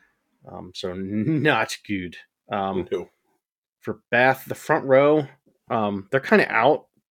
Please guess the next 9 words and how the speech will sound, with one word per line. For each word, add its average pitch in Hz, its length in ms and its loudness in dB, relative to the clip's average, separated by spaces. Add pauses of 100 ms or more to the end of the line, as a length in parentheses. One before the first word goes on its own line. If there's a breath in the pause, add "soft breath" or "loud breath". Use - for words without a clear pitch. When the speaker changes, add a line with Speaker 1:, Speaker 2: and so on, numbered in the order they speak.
Speaker 1:
because, 127 240 -2
again, 123 480 2 (340 loud breath)
uh, 110 120 2
you're 107 180 0
space - 360 0
limited. 98 360 -2 (580)
Um, 101 300 -8
you 120 180 -4
want 123 460 0